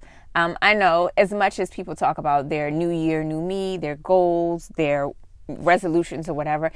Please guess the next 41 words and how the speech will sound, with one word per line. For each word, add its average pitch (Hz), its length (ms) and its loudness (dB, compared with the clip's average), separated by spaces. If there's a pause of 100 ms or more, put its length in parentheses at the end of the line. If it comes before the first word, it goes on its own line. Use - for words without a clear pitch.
<laughs> - 100 -18
they 233 400 8
also 196 380 6
talk 196 280 6
about 160 380 4
how 143 420 -2 (340)
after 175 280 6
two 180 220 -2
weeks, 160 400 0 (180)
you 175 220 2
will 151 200 4
have 143 200 -2
moved 139 280 -4
on. - 240 -6 (840)
And 190 100 4
if 190 120 6
you're 220 160 6
that 226 180 10
person, 247 420 4
well, 185 160 8
that's 160 280 8
allowed 196 420 8
too. 180 360 4 (160)
<laughs> 285 240 -6 (500)
We're 175 160 2
not 233 180 2
judging 202 460 6
you. 165 280 2 (320)
We're 160 140 2
not 165 200 6
judging 165 380 4
you 170 240 4
at 147 220 6
all. 135 280 4 (180)
But 220 220 10
do 277 180 6
share. 147 580 2 (240)
What 185 300 4
is 208 220 0
your 202 160 8
process? 147 520 -2